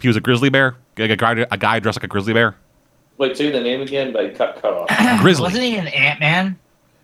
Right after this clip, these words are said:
Speaker 1: Yeah, he was one of Ant-Man's employees.
Speaker 3: Yeah, yeah, yeah, that, that was fun. I like
Speaker 2: Oh,
Speaker 3: these
Speaker 2: that
Speaker 3: shitty,
Speaker 2: character.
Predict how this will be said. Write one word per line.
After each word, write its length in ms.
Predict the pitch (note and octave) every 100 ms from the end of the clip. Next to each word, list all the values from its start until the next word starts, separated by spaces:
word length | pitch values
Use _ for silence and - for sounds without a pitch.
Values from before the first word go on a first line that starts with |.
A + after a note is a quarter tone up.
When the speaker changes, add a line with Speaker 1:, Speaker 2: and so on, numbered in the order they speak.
| _ _ _
Speaker 1:
Yeah, 100 | F#3+
he 100 | F3 F3+
was 100 | E3+
one 80 |
of 60 | F3
Ant-Man's 300 | E3+ E3 D#3
employees. 520 | B2 G#2+ E2+ G2+ - - _ _
Speaker 3:
Yeah, 100 | C#3
yeah, 400 | C#3 C#3 C3 B2+
yeah, 100 | G#2+
that, 300 | A#2 C3 A#2
that 240 | A#2+ A#2 -
was 140 | -
fun. 320 | - F#2 F#2 - - - -
I 100 | G3+
like 140 | F#3
Speaker 2:
Oh, 100 | E3+
Speaker 3:
these 80 | E3+
Speaker 2:
that 220 | D3 D3 -
Speaker 3:
shitty, 40 |
Speaker 2:
character. 580 | C3+ G#2+ - G#2 G2